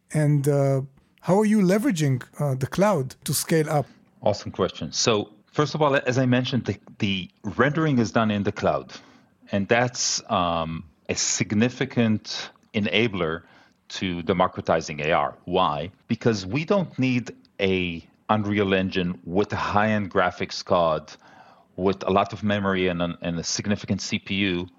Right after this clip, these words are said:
Speaker 2: per customer.
Speaker 1: Right.
Speaker 2: And, you know, the ten X part of it is attributed to this because we can run multiple customers on the same, uh, servers. And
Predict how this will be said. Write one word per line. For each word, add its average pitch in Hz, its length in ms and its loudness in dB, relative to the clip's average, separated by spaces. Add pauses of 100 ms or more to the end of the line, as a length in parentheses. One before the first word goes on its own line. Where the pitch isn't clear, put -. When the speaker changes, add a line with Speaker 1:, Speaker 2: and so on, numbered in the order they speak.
(160)
Speaker 2:
per 107 180 0
customer. 82 640 -4 (300)
Speaker 1:
Right. 127 280 2 (100)
Speaker 2:
And, 101 180 -2 (100)
you 90 80 -6
know, 90 140 0
the 98 100 -4
ten 131 260 0
X - 540 -2
part 131 260 2
of 98 80 -4
it 92 140 -2
is 87 320 -4
attributed 98 640 -4
to 113 120 -4
this 156 360 0
because 101 440 -2 (140)
we 98 260 -4
can 127 280 0
run 110 400 2 (100)
multiple 110 540 0
customers 85 720 -4 (140)
on 101 160 2
the 95 80 -2
same, 87 480 -2 (100)
uh, 85 140 -2
servers. 92 580 -2 (100)
And 98 220 0